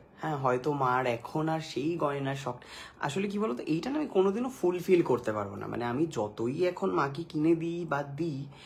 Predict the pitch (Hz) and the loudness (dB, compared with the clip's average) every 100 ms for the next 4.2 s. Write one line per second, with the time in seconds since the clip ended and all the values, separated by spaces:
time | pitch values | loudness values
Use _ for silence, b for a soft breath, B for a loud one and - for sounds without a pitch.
0 | B B - 208 247 262 294 202 120 120 | B B 0 0 2 0 -2 -2 0 2
1 | 139 147 117 113 110 110 110 127 175 - | 4 2 -2 -6 -8 -6 -6 -4 -4 -4
2 | 117 - 160 156 123 113 113 113 143 151 | -8 -6 -2 0 0 -2 -4 -2 -2 -2
3 | 110 107 - - 104 - 127 123 127 127 | -4 -6 -6 -6 -6 -6 -2 -2 -2 -2
4 | 123 | -2